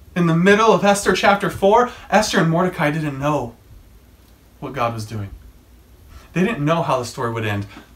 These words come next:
but they knew God was in control.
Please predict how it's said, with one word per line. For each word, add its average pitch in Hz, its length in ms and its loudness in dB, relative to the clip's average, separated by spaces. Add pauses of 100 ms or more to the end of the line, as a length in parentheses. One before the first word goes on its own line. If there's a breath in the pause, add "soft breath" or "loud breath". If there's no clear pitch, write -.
(1120)
but - 80 -18
they 143 80 -6
knew 135 180 -6
God 117 240 -4
was 107 100 -10
in 104 80 -8
control. 87 400 -12